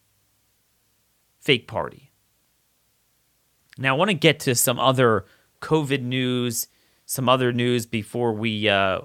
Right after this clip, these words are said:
we gotta call it a wrap for the week. Phil Kerpen, good guy. Um, he has, uh,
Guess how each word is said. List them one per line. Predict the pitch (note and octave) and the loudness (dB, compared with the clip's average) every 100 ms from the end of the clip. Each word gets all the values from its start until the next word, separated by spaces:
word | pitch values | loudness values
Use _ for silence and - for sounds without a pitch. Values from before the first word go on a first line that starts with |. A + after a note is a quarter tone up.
| - | -10
we | A2 | -2
gotta | A#2 G#2+ F#2 - _ _ - | 2 2 0 -6 _ _ -2
call | B2 A#2 | 4 4
it | |
a | G2+ | 6
wrap | A2 G2+ | 2 2
for | - | -2
the | F#2+ | -2
week. | F#2+ C3+ D#2 - - _ _ _ _ _ _ _ _ _ _ _ _ _ _ _ _ _ _ _ _ | 2 2 0 -10 -20 _ _ _ _ _ _ _ _ _ _ _ _ _ _ _ _ _ _ _ _
Phil | - A#3 | 6 6
Kerpen, | - F3 F3+ G#2+ E2 D2+ - _ _ _ _ _ _ | 8 6 6 4 2 -2 -10 _ _ _ _ _ _
good | F3 B2+ | 0 4
guy. | A#2+ A2 A2 G#2+ | 6 6 6 6
Um, | F#2+ F#2+ F#2 - A2+ | 4 0 -4 -8 -4
he | C3+ | -2
has, | A#2+ A#2+ A2+ G#2+ | 2 2 2 2
uh, | G#2+ G2+ F#2+ F2+ | 4 4 4 2